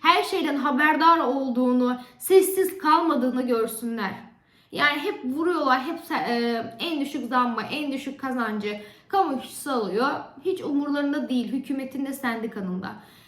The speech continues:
Bizim kendimizin, e, uğraşmamız gerek. Mesela Cuma günü işte açıklama olacak.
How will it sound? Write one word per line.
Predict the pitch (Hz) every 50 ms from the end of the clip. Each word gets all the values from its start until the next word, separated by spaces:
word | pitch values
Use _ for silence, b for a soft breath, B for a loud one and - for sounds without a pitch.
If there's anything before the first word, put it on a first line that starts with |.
| B B
Bizim | 330 330 370 381 359 -
kendimizin, | 359 330 320 330 339 339 339 330 339 349 349 302
e, | - - 233 233 233 226 226 220 220 220 220 220 - - - - - - -
uğraşmamız | - 262 254 233 226 214 214 - 233 214 208 202 196 196
gerek. | 196 208 202 254 285 311 294 302
Mesela | 285 277 269 254 254 262 262
Cuma | 247 285 277 269 262 240
günü | 233 226 214 214 202
işte | 185 - - - 214 -
açıklama | - 247 247 - - - 254 247 233 233 214
olacak. | 208 196 190 190 226 262 285 285